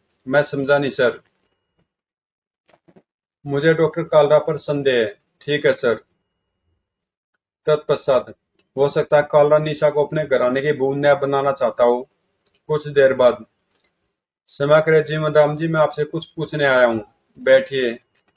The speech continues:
"बाबूजी, मैंने सुना डॉक्टर कालरा आपकी बेटी को अपने घराने की बहू बनाना चाहते थे। विवाह का दिन भी निश्चित कर दिया गया था, साहब।" "कहीं ऐसा तो नहीं कि वह आपको बहका रहे हो?"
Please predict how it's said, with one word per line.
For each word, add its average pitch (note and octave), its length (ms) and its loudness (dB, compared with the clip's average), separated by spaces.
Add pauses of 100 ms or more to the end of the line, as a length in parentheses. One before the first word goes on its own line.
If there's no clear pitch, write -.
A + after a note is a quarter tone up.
(1700)
"बाबूजी, D3+ 460 0
मैंने E3 280 0
सुना D3 280 -2
डॉक्टर D3+ 320 0
कालरा D3+ 520 2 (320)
आपकी D3+ 300 2
बेटी D3 280 2
को D#3 140 2
अपने D#3 240 -4
घराने C3 340 0
की D#3 100 -6
बहू C3+ 220 -2
बनाना C#3 420 -2
चाहते C3+ 340 -2
थे। C#3 180 -2 (760)
विवाह D#3 260 2
का D3+ 140 2
दिन D#3+ 240 -4
भी D#3+ 120 -6
निश्चित D#3 360 -8
कर C#3+ 200 -2
दिया C#3 240 0
गया C3+ 220 4
था, C3+ 320 -4
साहब।" B2 500 0 (2250)
"कहीं D#3 200 2
ऐसा D#3+ 220 0
तो D#3+ 140 -8
नहीं C#3+ 200 -4
कि E3 140 -6
वह D#3 200 2
आपको D#3 260 0
बहका B2+ 360 2
रहे C#3 160 2
हो?" C3+ 220 -6